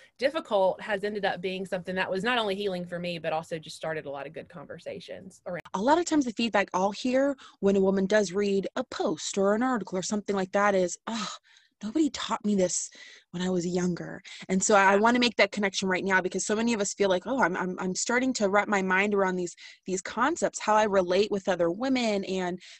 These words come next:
Speaker 2: pain I get from rejection from other women. And why does it hurt so much? I'm an adult. I shouldn't have my feelings hurt." And we're trying to navigate the relationship that we have with other women, which is so special. And a lot of us are falling into it for the first time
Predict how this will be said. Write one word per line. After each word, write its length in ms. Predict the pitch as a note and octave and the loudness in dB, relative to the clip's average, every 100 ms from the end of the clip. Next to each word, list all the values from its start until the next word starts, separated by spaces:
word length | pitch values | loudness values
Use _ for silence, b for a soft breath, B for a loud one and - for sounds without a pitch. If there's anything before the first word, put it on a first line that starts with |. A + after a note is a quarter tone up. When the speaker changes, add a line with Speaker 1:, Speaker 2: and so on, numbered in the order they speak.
| - | -6
Speaker 2:
pain 420 | B3+ B3+ C4 A3 | 4 6 6 4
I 100 | G3+ | 4
get 240 | G3+ G3+ - | 4 0 0
from 300 | F#3 F#3 F3+ B _ | -2 -2 -6 B _
rejection 760 | F#3 A3+ C#4+ D4+ - - F3+ F3+ | 0 0 4 4 4 0 0 0
from 400 | - G3 G3 F3+ _ - | 0 0 0 -6 _ -2
other 260 | B3+ C4+ | 4 4
women. 420 | C#4 E4 C4 G3+ | 6 4 6 4
And 140 | F3+ F#3 | 2 0
why 180 | G3 D#4 | 2 2
does 160 | G4 | 2
it 120 | G#4 | 0
hurt 220 | E4+ B4 - | 0 0 2
so 120 | D4 | 2
much? 200 | F#3 - | 2 2
I'm 160 | B3+ | 2
an 60 | D#4 | 2
adult. 400 | D4 B3 E4+ D4+ | 4 4 6 6
I 80 | G#3+ | 4
shouldn't 240 | - C4 | 2 0
have 80 | C4+ | 2
my 100 | G3 | 0
feelings 480 | F#3+ C#4+ E4 D4 - | 0 0 2 0 4
hurt." 180 | B3+ - B B | 2 2 B B
And 100 | A#3+ | 0
we're 60 | |
trying 300 | B3 - D#4+ | 0 0 2
to 80 | E4+ | 4
navigate 580 | A3 G3 G#3 G#3 G3+ F3 - - | 4 2 2 2 2 2 -4 -6
the 80 | F#3 | 0
relationship 760 | F#3+ G3 G3 F#3+ E3+ - F3 - | 2 2 0 -4 -6 -2 -4 -2
that 140 | E3 | -4
we 140 | E3 E3+ | -4 -4
have 400 | F3 E3+ D#3+ D#3 _ B B | -4 -4 -4 -10 _ B B
with 120 | E3+ G#3 | -4 0
other 180 | G3 | 4
women, 220 | G3 F#3 F3 | 4 4 0
which 160 | - | -2
is 100 | F3+ | -4
so 120 | F#3+ | -4
special. 640 | F3+ - F3 - E3 D3 D3 B B | -4 -4 -4 -4 -6 -6 -8 B B
And 80 | G3 | 0
a 40 | |
lot 180 | G3 A3 | 4 4
of 60 | A#3 | 2
us 120 | A3+ | 0
are 100 | G3 | -2
falling 420 | - G3+ A3 G3 | 2 2 4 0
into 300 | - G3+ F#3+ | -2 -4 -4
it 100 | E3+ | -6
for 120 | - | -8
the 100 | F3+ | -12
first 380 | E3 - B3 - | -10 -4 -4 -4
time 520 | - B3 A#3 F3 E3+ | -2 2 2 2 -2